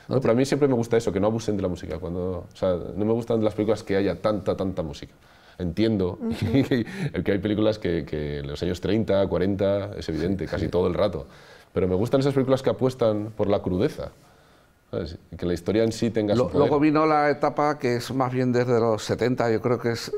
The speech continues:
Speaker 2: eh, eh, incorporar canciones
Speaker 1: Ah.
Speaker 2: conocidas a películas.
Speaker 1: Sí, como El Graduado y todas estas, ¿no?
Speaker 2: Que, pero que a-,
Speaker 1: Y canciones
Speaker 2: ahora, a-,
Speaker 1: enteras, completas.
Speaker 2: pero que a-, a-, ahora ya no
Speaker 1: Sí.
Speaker 2: concebimos un, una gran película sin
Speaker 3: Sí.
Speaker 2: una gran banda sonora de canciones
Speaker 1: Sí,
Speaker 2: de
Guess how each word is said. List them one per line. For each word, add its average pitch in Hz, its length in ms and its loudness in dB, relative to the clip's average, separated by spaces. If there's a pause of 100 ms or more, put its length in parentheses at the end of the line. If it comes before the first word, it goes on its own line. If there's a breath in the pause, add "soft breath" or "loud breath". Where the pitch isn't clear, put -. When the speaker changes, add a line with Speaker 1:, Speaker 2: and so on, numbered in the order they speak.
(120)
Speaker 2:
eh, 90 80 -4 (140)
eh, 101 240 0
incorporar 113 520 0
canciones 135 960 -2
Speaker 1:
Ah. - 80 -20
Speaker 2:
conocidas 127 760 2
a 113 120 0
películas. 90 680 -4
Speaker 1:
Sí, - 120 -4
como 95 120 0
El 87 60 0
Graduado 92 360 4
y 82 60 -2
todas 90 180 -4
estas, 98 240 -10
¿no? 98 180 -10
Speaker 2:
Que, 85 420 2
pero 95 200 0
que 95 340 2
a-, 101 120 2
Speaker 1:
Y - 20 -6
canciones 117 360 2
Speaker 2:
ahora, 120 80 2
a-, - 40 4
Speaker 1:
enteras, 135 360 2
completas. 107 600 0
Speaker 2:
pero 117 180 2
que 131 80 2
a-, 127 40 2
a-, 131 160 0
ahora 135 260 2
ya 147 160 4
no 160 80 0
Speaker 1:
Sí. - 40 -2
Speaker 2:
concebimos 120 680 0
un, 104 340 0
una 98 220 0
gran 107 200 0
película 98 500 -2
sin 98 580 -4 (440 loud breath)
Speaker 3:
Sí. - 140 -8
Speaker 2:
una 104 120 2
gran 110 220 2
banda 120 320 2
sonora 123 480 0
de 123 240 2
canciones 117 1120 0
Speaker 1:
Sí, - 140 -8
Speaker 2:
de 80 80 -4